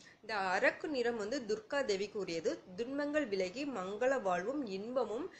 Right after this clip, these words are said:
நிலைக்க இந்த காவி வந்து பூசப்படுது. ஓகேங்களா? அப்புறம் வந்து, வீட்டு முற்றத்துல நீங்க குத்து விளக்கேற்றி,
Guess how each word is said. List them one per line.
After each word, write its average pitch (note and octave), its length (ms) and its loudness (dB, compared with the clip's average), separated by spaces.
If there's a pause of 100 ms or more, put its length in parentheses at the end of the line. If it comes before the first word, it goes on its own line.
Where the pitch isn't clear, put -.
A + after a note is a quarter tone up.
(160)
நிலைக்க G#3+ 400 -2
இந்த A3+ 220 -2
காவி A3+ 460 0
வந்து G3+ 220 0
பூசப்படுது. E3 640 -6
ஓகேங்களா? E3 400 -6 (920)
அப்புறம் C#4 240 -6
வந்து, D4+ 80 -4
வீட்டு A#3+ 280 -4
முற்றத்துல A3 520 -2
நீங்க A3+ 200 -2
குத்து A3+ 300 -8
விளக்கேற்றி, A#3 680 -6